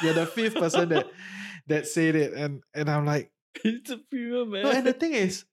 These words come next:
Speaker 1: I feel like I borderline there already.
Speaker 2: <laughs>
Speaker 1: And then you guys keep saying, right? I feel like I'm getting close, you know? It's like,
Speaker 2: Oh,
Speaker 1: "Yeah, yeah, YouTube
Speaker 2: man.
Speaker 1: Premium, YouTube Premium, YouTube Premium."
Speaker 2: Oh.
Speaker 1: Yeah, it's, it's getting annoying enough. So YouTube, you made it lah. You made it annoying enough, but
Speaker 2: So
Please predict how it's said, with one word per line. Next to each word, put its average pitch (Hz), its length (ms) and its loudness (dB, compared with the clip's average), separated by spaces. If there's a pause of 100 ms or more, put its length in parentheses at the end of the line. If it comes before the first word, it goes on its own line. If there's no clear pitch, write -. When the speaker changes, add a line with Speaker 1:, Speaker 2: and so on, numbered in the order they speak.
(140)
Speaker 1:
I 202 120 -2
feel 294 200 0
like 196 140 0
I 170 120 2
borderline 202 560 2
there 190 220 2
already. 151 300 4
Speaker 2:
<laughs> 127 100 -4 (680)
Speaker 1:
And 285 120 0
then 359 100 6
you 359 140 6
guys 349 240 2
keep 320 180 2
saying, 269 320 2
right? 285 160 2
I 214 80 0
feel 330 140 2
like 214 80 2
I'm 190 80 2
getting 233 240 -2
close, 254 440 4
you 170 80 4
know? 190 180 2
It's 302 120 2
like, 339 160 4
Speaker 2:
Oh, 330 160 4
Speaker 1:
"Yeah, 330 140 4
yeah, - 100 2
YouTube 330 220 0
Speaker 2:
man. 208 100 2
Speaker 1:
Premium, 233 160 0
YouTube 240 160 -10
Premium, 220 260 2
YouTube 214 160 -2
Premium." 185 280 2 (240)
Speaker 2:
Oh. 240 500 2
Speaker 1:
Yeah, 165 400 2
it's, 147 220 -2
it's 147 160 0
getting 170 240 2
annoying 135 420 0
enough. 131 160 -4
So 175 80 0
YouTube, 170 280 -4
you 127 120 -6
made 151 220 -4
it 123 100 -2
lah. 82 180 -10
You 147 140 -10
made 202 160 -4
it - 80 0
annoying 147 480 -4
enough, 151 160 -4
but 226 120 -2
Speaker 2:
So 208 120 6